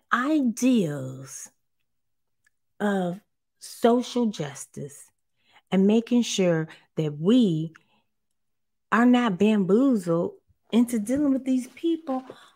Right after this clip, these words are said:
on their terms again, you know? And so as I'm going through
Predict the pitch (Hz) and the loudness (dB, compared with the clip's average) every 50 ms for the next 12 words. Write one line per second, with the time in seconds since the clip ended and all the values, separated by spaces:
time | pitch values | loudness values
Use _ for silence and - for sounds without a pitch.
0 | _ _ _ _ _ _ _ _ _ _ _ _ - 285 302 302 311 330 349 349 | _ _ _ _ _ _ _ _ _ _ _ _ -6 -4 -2 -2 -2 -2 -2 -2
1 | 349 349 - 262 302 381 453 480 453 370 262 226 202 190 190 190 180 165 147 139 | -4 -4 -4 -2 0 0 0 0 0 0 0 -2 -2 -4 -2 -2 -2 -2 -4 -6
2 | 131 131 - - _ _ _ _ _ _ _ _ _ _ _ _ _ _ _ 269 | -10 -12 -14 -18 _ _ _ _ _ _ _ _ _ _ _ _ _ _ _ -6
3 | 330 392 415 415 427 427 427 427 415 - _ _ _ _ _ _ 180 _ _ _ | -4 -4 -2 -4 -4 -4 -6 -8 -10 -12 _ _ _ _ _ _ _ _ _ _
4 | _ _ _ _ _ _ _ _ - - - - 233 285 330 339 320 330 - - | _ _ _ _ _ _ _ _ -20 -20 -18 -10 -4 -2 0 0 0 0 0 2
5 | 339 330 320 320 311 302 302 294 359 - - - - - - - 170 175 - _ | 4 4 6 6 4 4 2 0 -6 -8 -12 -12 -6 -2 -2 -2 -2 -2 -6 _
6 | _ _ _ _ _ _ _ _ _ _ _ _ _ _ _ _ _ _ _ _ | _ _ _ _ _ _ _ _ _ _ _ _ _ _ _ _ _ _ _ _
7 | _ _ _ _ _ _ _ _ _ _ _ _ _ _ _ _ _ _ _ _ | _ _ _ _ _ _ _ _ _ _ _ _ _ _ _ _ _ _ _ _
8 | - 277 285 277 285 277 277 269 240 - 294 330 381 415 427 415 381 381 - - | -2 0 0 2 4 4 4 4 4 4 4 4 6 6 6 4 2 2 0 -2
9 | 277 269 277 277 277 277 269 269 262 | 0 2 4 4 4 4 4 2 0